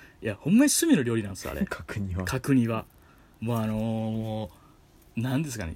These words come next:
Speaker 1: 昼二時にスタートして、
Speaker 2: うん。
Speaker 1: 終わったの七時なんすよ、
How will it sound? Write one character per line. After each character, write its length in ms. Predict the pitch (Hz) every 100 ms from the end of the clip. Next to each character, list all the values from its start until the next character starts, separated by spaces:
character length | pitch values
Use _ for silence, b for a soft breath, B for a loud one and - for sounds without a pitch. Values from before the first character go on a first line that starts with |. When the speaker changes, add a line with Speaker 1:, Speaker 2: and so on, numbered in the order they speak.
| -
Speaker 1:
昼 360 | - 294 349 302
二 160 | 269
時 140 | 381 156
に 80 |
ス 100 | 113
タ 120 | - -
ー 20 |
ト 100 | -
し 100 | -
て、 240 | - 80 113
Speaker 2:
う 40 |
ん。 200 | 101 92
Speaker 1:
終 100 | 180 254
わ 60 |
っ 40 | -
た 220 | 117 95
の 60 | 101
七 300 | - - -
時 60 |
な 100 | 185
ん 40 | -
す 100 |
よ、 40 | 143